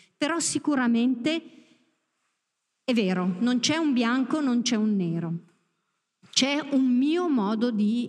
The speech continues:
di, di essere da un punto di vista anche metabolico, assolutamente sì. E, ed è la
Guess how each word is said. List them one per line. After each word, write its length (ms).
di, 760
di 140
essere 400
da 100
un 100
punto 280
di 80
vista 280
anche 240
metabolico, 640
assolutamente 880
sì. 300
E, 240
ed 200
è 80
la 200